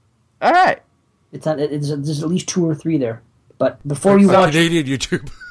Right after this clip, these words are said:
Speaker 3: <laughs>
Speaker 2: <laughs> yeah, I got the Canadian. I got the access. I fucking, yep, I got access
Speaker 1: So,
Speaker 2: to all.
Speaker 1: there are a lot of movies on there, but some of them are in French.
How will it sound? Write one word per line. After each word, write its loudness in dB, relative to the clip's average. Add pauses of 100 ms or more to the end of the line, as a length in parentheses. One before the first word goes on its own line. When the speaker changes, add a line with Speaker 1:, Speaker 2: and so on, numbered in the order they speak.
(360)
Speaker 3:
<laughs> -
Speaker 2:
<laughs> -4
yeah, 6
I 4
got 2
the -6
Canadian. -4
I -4
got -2
the -4
access. -6
I -6
fucking, -10
yep, -8
I -6
got -8
access -10
Speaker 1:
So, -20
Speaker 2:
to -16
all. -6
Speaker 1:
there 2
are 4
a 0
lot 2
of 0
movies -4
on 0
there, -2
but -6
some -4
of -6
them -4
are 0
in -6
French. -2